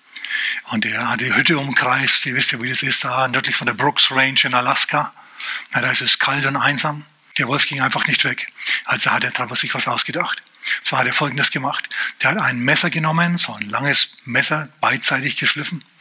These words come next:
und hat es in Blut getaucht. Dann hat er gewartet, bis das Blut gefroren war. Das geht in Alaska schnell.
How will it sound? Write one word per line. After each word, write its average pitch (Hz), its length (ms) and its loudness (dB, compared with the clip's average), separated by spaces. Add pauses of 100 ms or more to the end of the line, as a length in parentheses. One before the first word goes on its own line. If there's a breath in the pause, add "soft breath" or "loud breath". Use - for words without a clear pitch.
(360 loud breath)
und 123 140 2
hat 165 160 2
es 175 280 2 (300 loud breath)
in 156 220 0
Blut 170 360 -2
getaucht. - 640 -4 (880)
Dann 117 120 -2
hat 110 120 2
er 143 60 -4
gewartet, 127 440 -2
bis - 180 4
das - 140 2
Blut 139 200 -6
gefroren 143 360 2
war. 120 120 -2
Das 113 140 2
geht 151 140 0
in 147 100 0
Alaska 139 400 2
schnell. 120 340 0